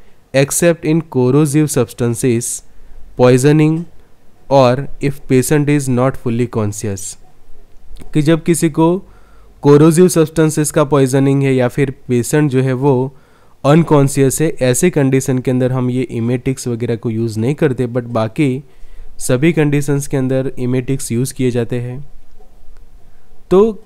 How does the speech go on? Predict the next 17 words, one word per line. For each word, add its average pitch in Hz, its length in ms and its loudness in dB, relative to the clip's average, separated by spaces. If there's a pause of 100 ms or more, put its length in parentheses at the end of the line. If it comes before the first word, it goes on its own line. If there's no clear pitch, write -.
पर्सन 147 380 2
को 180 140 0
समझे 170 280 0
कि 180 100 -2
वॉमिटिंग 143 600 0
हम 147 180 0
करवाते 127 440 0
हैं 135 80 4
या 127 100 0
फिर 131 160 -4
उसके 120 240 -4
अंदर 127 200 0
वॉमिटिंग 120 540 0
जो 131 120 0
इंड्यूस 120 440 0
होती 131 240 0
है 127 280 -2